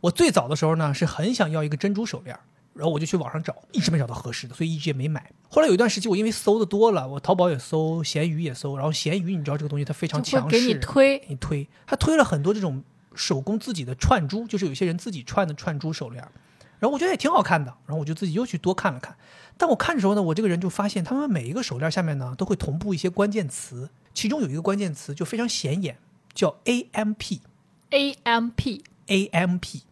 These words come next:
Speaker 1: 三个字母。然后我想说这个A M P是什么东西呢？然后我就去搜了一下A M P。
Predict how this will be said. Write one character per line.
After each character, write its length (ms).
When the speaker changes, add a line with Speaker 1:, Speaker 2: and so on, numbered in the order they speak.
Speaker 1:
三 220
个 80
字 140
母。 80
然 100
后 80
我 60
想 80
说 100
这 60
个 80
A 140
M 180
P 180
是 120
什 100
么 60
东 120
西 120
呢？ 80
然 120
后 40
我 40
就 80
去 380
搜 380
了 80
一 80
下 100
A 140
M 180
P。 220